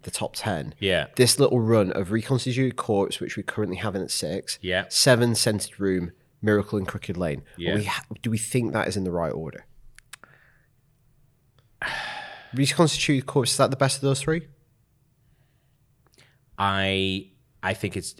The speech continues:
Speaker 2: I think
Speaker 1: I,
Speaker 2: Reconstituted Corpse
Speaker 1: I
Speaker 2: is
Speaker 1: think it is the best of those three.
Speaker 2: I think it's definitely better than Miracle in Crooked Lane. I think you could, I think there's definitely an argument to be made to put the Scented Room above Reconstituted Corpse.
Speaker 1: What's good about the Scented Room?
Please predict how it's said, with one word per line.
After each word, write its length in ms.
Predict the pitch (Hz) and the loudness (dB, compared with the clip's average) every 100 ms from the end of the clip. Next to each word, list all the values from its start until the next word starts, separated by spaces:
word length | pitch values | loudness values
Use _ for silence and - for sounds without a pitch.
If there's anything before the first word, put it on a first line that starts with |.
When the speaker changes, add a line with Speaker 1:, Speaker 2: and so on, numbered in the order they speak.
| - | -6
Speaker 2:
I 60 | |
think 200 | 104 95 | -4 -2
Speaker 1:
I, 40 | 98 | -2
Speaker 2:
Reconstituted 380 | 135 143 151 139 | 0 2 2 4
Corpse 220 | 123 110 | 4 4
Speaker 1:
I 40 | |
Speaker 2:
is 60 | 113 | 4
Speaker 1:
think 180 | 151 135 | 4 4
it 80 | |
is 180 | 117 110 | 2 2
the 60 | 104 | 0
best 240 | 101 - | -2 -2
of 60 | 104 | -4
those 140 | 107 | -6
three. 280 | - 123 135 - | -6 -10 -10 -8
Speaker 2:
I 40 | 95 | -8
think 160 | 104 | -6
it's 100 | 90 | -6
definitely 480 | - 117 110 131 127 | -2 0 0 0 -4
better 300 | 107 143 117 | 2 2 2
than 140 | 104 104 | 0 0
Miracle 300 | 104 98 101 | 0 0 -4
in 60 | |
Crooked 280 | 92 98 87 | -6 -6 -2
Lane. 400 | 85 78 78 78 - - - _ _ _ | -2 -2 -4 -8 -12 -20 -20 _ _ _
I 80 | 90 | -4
think 420 | - - 98 90 - - | -2 0 0 -2 -14 -10
you 200 | 101 92 | -8 -8
could, 440 | - - 113 92 - - | -4 4 4 4 0 0
I 80 | |
think 380 | 104 - 123 - 101 | 2 2 2 0 0
there's 240 | 110 101 | 2 4
definitely 360 | - 104 - 107 | 4 2 4 2
an 80 | 107 | 2
argument 500 | 101 101 98 98 90 | 4 4 4 -2 -4
to 60 | |
be 80 | 95 | -2
made 540 | 87 87 76 73 73 - _ _ _ _ _ - | 0 0 0 -4 -8 -12 _ _ _ _ _ -6
to 100 | 104 | -4
put 240 | 110 - | -2 -4
the 80 | 92 | -4
Scented 460 | - 92 92 85 | -2 -2 -2 -4
Room 160 | 92 87 | -2 -2
above 300 | 80 87 78 | 0 -2 -2
Reconstituted 720 | 82 - 82 - - 76 78 | -6 -6 -8 -8 -8 -8 -8
Corpse. 300 | - 69 67 | -8 -8 0
Speaker 1:
What's 180 | 147 151 | 2 4
good 120 | - | 4
about 160 | 123 107 | 4 2
the 60 | - | 2
Scented 300 | 98 85 71 | -4 -6 -6
Room? 160 | 58 | -8